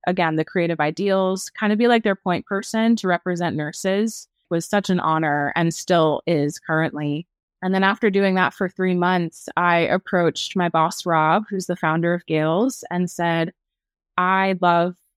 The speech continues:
this <laughs> company. I love what you're doing here. I love the product. And I love nursing. I love nurses." And I felt like there was so much support that nurses needed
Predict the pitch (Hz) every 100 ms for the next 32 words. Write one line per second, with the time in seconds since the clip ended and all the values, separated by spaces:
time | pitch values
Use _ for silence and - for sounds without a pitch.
0 | _ 190 - - 226 285 311 240 185 -
1 | 190 190 202 190 185 185 190 196 214 226
2 | 196 180 170 - 185 185 180 185 - 180
3 | 185 175 165 - - _ _ _ 196 214
4 | 208 185 185 180 180 - _ - 170 170
5 | 175 151 147 - 190 185 185 180 180 180
6 | 156 165 - 156 151 160 - 180 170 170
7 | 175 _ _ _ _ - 180 180 180 180
8 | - - 190 190 - 180 170 165 - _
9 | _ _ 185 202 196 196 190 190 - 220
10 | 196 196 170 170 - - - - - 208
11 | - 185 175 - 185 185 180 180 - 185
12 | 170 160 160 180 185